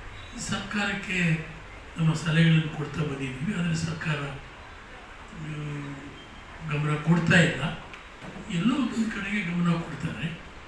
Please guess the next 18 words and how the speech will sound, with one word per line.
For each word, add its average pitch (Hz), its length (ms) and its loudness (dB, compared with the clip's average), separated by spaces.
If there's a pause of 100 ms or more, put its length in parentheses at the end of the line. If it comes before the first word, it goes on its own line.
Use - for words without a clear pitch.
(760)
ಒಂದು - 240 4
ಪ್ರಮುಖವಾದಂಥ 202 840 2
ಅಂಶ 160 260 4
ನಾನು 170 200 4
ಹೇಳೋದಕ್ಕೆ 151 380 2
ಇಚ್ಛೆ, - 300 -6
ಇಷ್ಟಪಡ್ತೀನಿ. - 880 -4 (1600)
ನಾವೆಲ್ಲನೂ 190 960 8 (1800)
ಏಳು 277 460 6
ಸಾವಿರ 226 680 4
ಕಿಲೋಮೀಟರ್ 202 840 -2 (540)
ಸಮುದ್ರ 180 340 -4 (140)
ನಮ್ಮ 170 100 0
ಸುತ್ತೂ - 360 -6
ಇದೆ. 156 300 -2 (1500)
ಏಳು 180 220 2
ಸಾವಿರದ 170 520 2
ನಾನ್ನೂರು 156 680 2